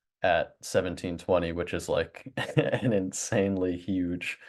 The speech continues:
warehouse in L A that is, like, probably ten times the size of Cantab or anywhere that we could realistically book in Boston.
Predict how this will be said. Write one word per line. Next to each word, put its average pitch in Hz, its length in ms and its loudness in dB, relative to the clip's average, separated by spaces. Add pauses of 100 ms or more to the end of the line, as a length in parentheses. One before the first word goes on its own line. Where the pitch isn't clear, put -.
(220)
warehouse 87 680 6
in 87 100 -2
L 85 300 4
A 85 280 2 (120)
that 85 200 2
is, 80 220 -8
like, 87 280 -2
probably 85 600 2
ten 87 280 -2
times 82 340 0
the 90 80 -6
size 85 380 0
of - 260 -8 (460)
Cantab 82 500 4
or 85 120 4
anywhere 87 560 0 (100)
that 78 300 2 (300)
we 92 140 -6
could - 300 -4
realistically 85 680 -4
book - 260 -4
in 90 100 -4
Boston. - 560 -2